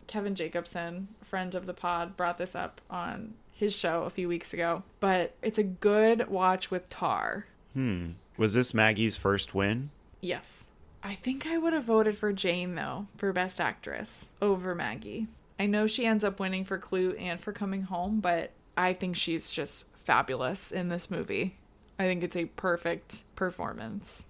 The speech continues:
Speaker 2: I agree. She's phenomenal. What's great about the movie is that it's not just a Jane Fonda film. It's a collaboration, but she definitely stands out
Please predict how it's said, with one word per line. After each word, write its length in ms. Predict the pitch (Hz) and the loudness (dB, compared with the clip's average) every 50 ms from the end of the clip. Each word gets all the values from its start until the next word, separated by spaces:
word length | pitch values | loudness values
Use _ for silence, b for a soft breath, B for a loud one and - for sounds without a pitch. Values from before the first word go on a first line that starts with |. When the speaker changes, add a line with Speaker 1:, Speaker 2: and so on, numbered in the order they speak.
| - - - - | -20 -14 -2 2
Speaker 2:
I 120 | 110 117 | 4 4
agree. 320 | 117 101 104 104 98 101 | 6 4 4 4 4 4
She's 280 | 98 - 127 127 120 - | 2 2 0 0 0 0
phenomenal. 760 | 120 107 104 98 98 107 110 113 120 123 131 139 151 - - - - | 2 4 4 4 4 4 4 4 4 4 2 2 0 -2 -6 -6 0
What's 200 | 117 117 117 - | 2 2 2 2
great 220 | - - 131 139 151 | 4 4 6 8 8
about 180 | 143 131 - | 6 6 4
the 60 | 110 | 2
movie 260 | 107 107 110 107 117 120 | 2 2 4 4 4 4
is 120 | 110 95 | 4 2
that 140 | 104 101 98 | 2 2 2
it's 200 | 98 - - - | 0 -2 -4 -4
not 380 | 101 98 98 101 98 - - - | -4 -2 -2 -2 -2 -4 -6 -6
just 560 | - 104 98 98 - - - - - - - - - | -2 -2 0 0 0 0 -2 -4 -6 -8 -10 -8 -6
a 80 | 107 | -6
Jane 320 | 98 - 107 98 98 95 98 | -2 0 0 0 0 -2 -2
Fonda 340 | - - 101 98 95 92 | -2 -2 -2 -2 -2 -4
film. 540 | 87 - - 95 92 92 95 104 120 139 147 - _ _ - - | -6 -4 -4 -2 0 0 0 -2 -2 -4 -6 -10 _ _ -16 -10
It's 180 | - 107 - - | -8 -6 -4 -2
a 60 | 107 | -2
collaboration, 920 | - - 117 104 98 98 92 101 92 90 92 92 - 117 113 110 104 92 - - | 0 2 4 6 6 6 6 6 6 6 6 4 2 0 0 -2 -2 -4 -2 2
but 280 | 104 101 92 85 - - - | 4 4 6 4 2 -2 -6
she 180 | - - 104 85 | -4 -4 -2 0
definitely 380 | - 92 90 - - 101 95 | 2 2 2 2 0 -2 -4
stands 400 | 87 - - 92 87 85 85 82 85 | -4 -2 -2 0 0 0 -2 -2 0
out 320 | 82 82 80 80 80 | 0 0 0 0 -2